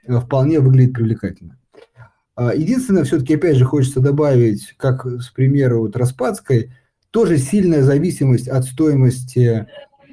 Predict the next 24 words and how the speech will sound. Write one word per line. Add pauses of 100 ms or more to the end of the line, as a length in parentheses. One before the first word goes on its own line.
(140)
э,
ну, (460)
проду-,
продукции. (320)
Это,
кстати,
очень
важно.
Вообще,
можно
сказать,
что (160)
некая
проблема,
да,
российских
компаний (260)
в
том,
что
товары, (140)
ну,
э,
эм,